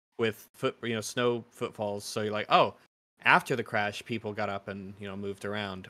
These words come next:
or something else. I don't know. That's, that's why writing isn't necessarily easy. You have to sit down and problem solve with your words on the paper.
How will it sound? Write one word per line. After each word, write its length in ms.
or 460
something 380
else. 360
I 40
don't 100
know. 280
That's, 300
that's 320
why 160
writing 340
isn't 240
necessarily 560
easy. 340
You 80
have 120
to 100
sit 240
down 220
and 240
problem 580
solve 560
with 180
your 160
words 680
on 100
the 60
paper. 500